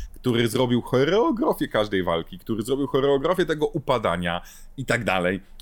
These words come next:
To on dostał, e, miotłą w brzucho, to on potykał się, to on stracił siekierę, więc, mm, w tym momencie, gdy on się bije,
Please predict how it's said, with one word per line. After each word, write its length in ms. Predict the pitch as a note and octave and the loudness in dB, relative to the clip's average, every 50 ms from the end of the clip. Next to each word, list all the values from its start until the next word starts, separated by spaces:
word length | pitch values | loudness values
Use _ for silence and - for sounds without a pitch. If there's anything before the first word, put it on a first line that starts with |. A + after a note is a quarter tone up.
| - - | -6 -4
To 120 | C3 - | -2 2
on 220 | - E3+ F#3 E3 | 2 4 4 4
dostał, 540 | C3 C#3+ C3+ - - - A2+ A2 A2 A2 G2 - - - - - - | 4 4 4 4 4 4 4 6 4 4 2 -2 -8 -18 -14 -4 0
e, 420 | F#2+ F#2+ G2 F#2+ F#2+ F#2+ F#2 F#2 | 2 4 4 4 4 4 4 2
miotłą 640 | F#2+ G2+ A#2 B2+ A#2+ - - G#2+ F#2+ F#2 F#2 F#2+ F2+ G#2+ | 2 4 4 4 4 2 2 0 0 2 0 -2 -4 -6
w 140 | G#2 - - | -10 -8 -6
brzucho, 480 | - A2 G2+ E2+ - F2 F2+ - - - | -4 -4 -4 -2 0 0 0 0 0 -4
to 160 | - G#2 - - | -6 -6 -2 0
on 320 | A2+ C3 C#3 C#3+ C#3+ B2+ | 0 0 2 0 0 -2
potykał 560 | - - C#3 C3+ - C3 - - G2+ F#2 G2+ | 0 0 0 2 2 2 2 2 0 0 0
się, 260 | - - G2+ F#2 F#2 - - - - - | 0 0 2 2 0 0 -4 -10 -8 -4
to 120 | - - | -2 0
on 220 | - C3+ D3 D#3 C3+ | 2 2 4 2 2
stracił 500 | - - - B2 B2 A#2+ - - A2+ - | 0 0 0 0 2 2 0 -2 -4 -2
siekierę, 540 | - A2+ F#2 - G2+ F2+ E2+ F#2 G2 G#2+ - - - - - - - - | -2 -2 -2 0 0 2 2 2 0 0 -2 -6 -14 -20 -20 -20 -10 -4
więc, 320 | - C3 B2+ A#2+ - - - - - - - - - - - - - | 0 0 0 0 -2 -6 -10 -14 -20 -20 -20 -20 -20 -20 -20 -12 -8
mm, 380 | G#2 G#2+ G#2+ G#2+ G#2+ G#2+ G#2+ - | -4 -2 -2 0 0 0 -2 -4
w 80 | - | -2
tym 140 | - D#3+ E3+ | 0 2 2
momencie, 380 | F3+ F3 E3 D#3 D3 C#3 - B2 | 2 2 2 0 0 0 -2 -2
gdy 240 | A#2 A2 B2 C3 - | -2 -2 -2 0 2
on 140 | C3 C3 | 2 2
się 140 | A#2+ - A#2+ | 2 0 -2
bije, 360 | G#2 G#2 G#2 F#2+ F#2+ A2 B2+ | -2 -2 0 0 2 2 2